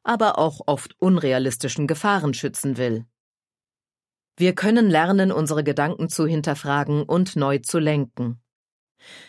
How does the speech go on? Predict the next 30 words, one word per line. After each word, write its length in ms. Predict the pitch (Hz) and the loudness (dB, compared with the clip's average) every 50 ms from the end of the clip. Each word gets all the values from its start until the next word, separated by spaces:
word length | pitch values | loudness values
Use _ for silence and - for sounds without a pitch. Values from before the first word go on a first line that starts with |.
| _ _ _ - | _ _ _ -4
Die 120 | 165 160 147 | -2 0 0
drei 280 | 160 147 160 190 233 | 2 2 2 2 2
Prozent 560 | 226 - 247 190 190 - 196 165 156 151 151 | 0 0 -2 -2 -2 0 0 0 0 -2 -4
positiver 640 | - - 220 220 196 180 175 - - 175 151 151 147 | -2 0 0 0 0 0 -2 -2 -2 0 0 0 0
Gedanken, 480 | 127 147 120 151 139 143 143 - 156 143 | 0 0 -2 -2 -2 -2 -2 -4 -4 -4
die 160 | 143 147 135 | -2 0 0
wir 100 | 156 151 | 2 2
denken, 400 | 151 156 160 165 - - 170 165 | 2 2 0 0 0 0 0 0
sind 300 | 120 139 131 135 120 - | 2 0 0 0 -2 -4
viel 400 | - - - - 233 240 247 - | -8 -10 -4 0 0 0 0 0
zu 260 | - - 226 185 143 | -2 0 0 0 2
wenig. 500 | 156 175 180 170 143 117 113 - - - - _ _ _ _ _ _ _ _ _ _ _ _ _ _ _ _ _ _ _ _ _ _ _ _ _ _ | 2 2 2 2 2 0 -2 -6 -10 -20 -20 _ _ _ _ _ _ _ _ _ _ _ _ _ _ _ _ _ _ _ _ _ _ _ _ _ _
Prüfe 380 | - - 254 269 269 - 208 165 | -6 -2 0 0 2 2 0 0
bitte, 360 | - 139 127 120 147 131 120 | 0 0 -2 -2 -2 -2 0
wie 140 | 123 143 - | 0 0 0
oft 240 | - 170 180 - - | 0 -2 -2 -2 -2
du 60 | 185 | -2
dich 220 | 143 151 143 - | 0 -2 -2 -2
selbst 340 | - 175 180 185 - - - | 0 0 0 0 -2 -4 -2
beim 180 | - 147 143 139 | -2 0 0 0
Denken 320 | 156 151 175 214 220 170 | 0 0 0 0 -2 -4
von 220 | 147 - 156 151 139 | -2 -2 -2 0 0
Dingen 300 | 160 170 220 202 175 - | 2 2 2 2 2 0
erwischst, 500 | 117 135 139 180 190 185 - - - - - - - - - 196 | -2 0 0 0 -2 -2 -6 -12 -14 -20 -20 -20 -20 -8 -4 0
die 80 | 190 | 2
deinem 300 | 175 185 190 196 196 190 | 2 4 4 4 4 4
Selbstausdruck 840 | 185 180 190 208 208 - - - - 135 139 139 - - 156 156 - | 4 4 2 2 0 -2 -6 -4 -2 0 0 -2 -2 -4 -4 -2 0
im 160 | 185 180 165 | 0 2 2
Weg 200 | 175 170 165 - | 2 0 0 -2
stehen. 440 | - - 139 123 120 120 117 117 | -6 -6 -4 -4 -2 -4 -4 -6